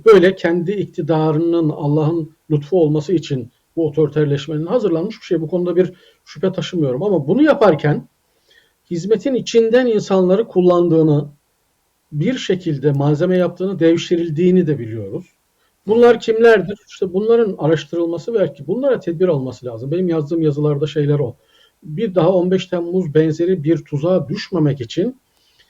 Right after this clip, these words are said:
e, daha seçici olmak lazım. Mesela daha çoğulcu olmak lazım, daha meşverete açık olmak lazım, daha şeffaf olmak lazım ki bu tür yeni on beş Temmuzlar olmasın, devşirilen insanlar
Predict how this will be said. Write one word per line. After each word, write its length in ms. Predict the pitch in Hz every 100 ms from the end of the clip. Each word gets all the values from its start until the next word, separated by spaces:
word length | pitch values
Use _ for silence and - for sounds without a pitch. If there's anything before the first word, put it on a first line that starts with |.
| _ _ -
e, 200 | 156 147
daha 140 | 214
seçici 380 | 254 190 202 190
olmak 480 | 185 156 139 113 120
lazım. 340 | 107 107 113
Mesela 240 | 139 196 165
daha 200 | 233 247
çoğulcu 440 | 185 185 185 180
olmak 420 | 180 160 151 143
lazım, 380 | 131 117 107 113
daha 160 | 135 175
meşverete 600 | 156 156 - 175 180 185
açık 240 | 151 185
olmak 380 | 165 156 147 143
lazım, 380 | 131 113 120 113 _ _ _
daha 160 | 143 175
şeffaf 500 | 180 180 - 196 180
olmak 380 | 165 156 151 147
lazım 400 | 147 147 214 233
ki 380 | - 208 180 180 _ _ _ _ _ 143
bu 240 | 131 269
tür 240 | 269 196 143 _ _ _
yeni 240 | 151 175 240
on 200 | 202 190
beş 140 | 175
Temmuzlar 460 | - 185 175 160 165
olmasın, 680 | 160 165 151 143 131 113 _ _ _ 143
devşirilen 640 | 147 180 180 190 202 214
insanlar 800 | 180 180 185 175 165 156 143